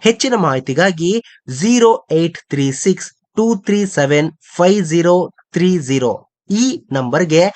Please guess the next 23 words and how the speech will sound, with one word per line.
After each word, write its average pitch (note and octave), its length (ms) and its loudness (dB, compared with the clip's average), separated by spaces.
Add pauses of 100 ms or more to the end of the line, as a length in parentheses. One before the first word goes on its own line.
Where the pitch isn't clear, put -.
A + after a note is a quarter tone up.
(260)
ಸಂಪರ್ಕಿಸುವಂತೆ D#3+ 1000 -2
ಕರ್ನಾಟಕ F3+ 520 -4
ರಾಜ್ಯ B2+ 400 -4 (100)
ಸಾಂಬಾರು E3 680 -2
ಪದಾರ್ಥಗಳ B2 600 -6
ಅಭಿವೃದ್ಧಿ D#3 520 -4
ಮಂಡಳಿಯ C3+ 460 -4 (400)
ಪ್ರಧಾನ F3 460 0
ವ್ಯವಸ್ಥಾಪಕರು D3 720 -8 (420)
ಮಾಹಿತಿ C#3 380 -4
ನೀಡಿದ್ದಾರೆ. G#2 580 -6
ಇನ್ನು B3+ 320 4
ಜೂನ್ G#3 360 -2
ಹದಿನೆಂಟರಂದು D#3 1000 -2
ಪ್ರಧಾನಿ E3 560 -4
ನರೇಂದ್ರ E3+ 540 -2
ಮೋದಿ D3+ 380 0 (440)
ನೈನ್ G3 400 0
ಪಾಯಿಂಟ್ F3 400 0
ತ್ರೀ F3 160 0 (280)
ಕೋಟಿ G#3 440 2
ರೈತರಿಗೆ D3+ 520 -2
ಪ್ರಯೋಜನವಾಗಲು C3+ 880 -2